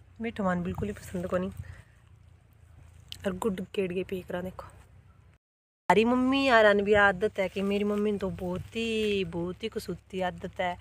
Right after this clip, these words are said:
कि जब चाय बन जाए नी, जब बसान काम बहुत ही काम आवे, फिर आन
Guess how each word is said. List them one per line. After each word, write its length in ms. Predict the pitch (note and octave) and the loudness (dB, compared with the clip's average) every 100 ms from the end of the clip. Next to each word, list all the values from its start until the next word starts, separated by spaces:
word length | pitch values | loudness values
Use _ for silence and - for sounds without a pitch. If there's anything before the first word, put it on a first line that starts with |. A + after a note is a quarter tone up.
| - - - - - | -14 -20 -20 -20 -2
कि 100 | G3 F#3+ | 0 4
जब 200 | A3 G#3 | 4 4
चाय 260 | - B3+ | 8 10
बन 240 | A3+ A3 G3+ | 10 4 4
जाए 180 | G#3+ G3+ | 6 6
नी, 280 | F#3 F#3+ F#3+ - - - - - | 4 0 -4 -12 -20 -20 -20 -12
जब 160 | F#3+ F3+ | -8 -6
बसान 340 | F#3 - F#3 F3+ | -4 -2 -2 0
काम 260 | F#3+ F#3+ F3+ | 0 0 0
बहुत 260 | F3+ F#3 A3+ | -4 -4 -6
ही 60 | |
काम 280 | - F#3+ F3+ | -6 -4 -2
आवे, 240 | F3 F3 F3+ | -2 -2 -2
फिर 200 | F#3 F3 | -2 -2
आन 160 | F3 | -2